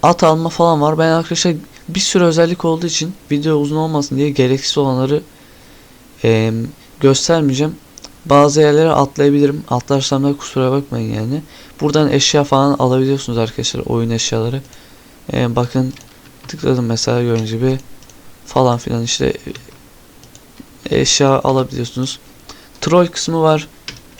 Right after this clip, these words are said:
E, sınırsız zıplama, duvardan geçme var arkadaşlar. Göstereyim hemen. Gördüğünüz gibi. Gördüğünüz gibi kapandı.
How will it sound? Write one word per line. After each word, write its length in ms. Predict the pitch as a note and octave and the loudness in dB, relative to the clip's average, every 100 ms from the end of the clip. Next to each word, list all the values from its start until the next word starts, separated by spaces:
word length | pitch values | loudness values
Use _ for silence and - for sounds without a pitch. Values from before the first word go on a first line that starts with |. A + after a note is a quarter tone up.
| - - | -20 -4
E, 420 | C3 C3 B2+ B2+ B2+ B2+ C3+ - | 0 2 2 2 0 -4 -8 -10
sınırsız 540 | - D#3 D#3 - D3+ | -2 0 2 0 0
zıplama, 640 | D3 C#3 B2+ C3 C#3 C#3 C#3+ - - | -2 0 0 2 2 0 -4 -16 -6
duvardan 500 | C#3+ C#3+ C#3 C#3 C#3 | 2 4 4 4 2
geçme 340 | C3 B2 - A#2 | 0 -2 -4 -2
var 140 | A2+ | -2
arkadaşlar. 500 | A2+ - A#2 - B2 | -4 -6 -6 -2 -2
Göstereyim 580 | A#2 A#2 - - A#2 G#2+ | 0 -4 -4 -6 -6 -6
hemen. 260 | G#2+ B2 C3+ - - - - - - | -4 -4 -6 -12 -20 -20 -20 -20 -10
Gördüğünüz 400 | B2 A#2 G#2+ G#2+ | -2 -2 -2 -6
gibi. 300 | A2 B2+ C3 - - - - - - - - - - - - - - - - - - - - - - - - - - - - - - - - - - - - | -2 -2 -2 -6 -18 -20 -20 -20 -20 -20 -20 -20 -20 -20 -20 -20 -20 -20 -20 -20 -20 -20 -20 -20 -20 -20 -20 -20 -20 -20 -20 -20 -20 -20 -20 -20 -20 -20 -8
Gördüğünüz 260 | - A#2+ A2+ | -4 -2 0
gibi 120 | C3+ | -2
kapandı. 540 | - B2+ A#2 A2+ B2+ | -2 -4 -4 -4 -6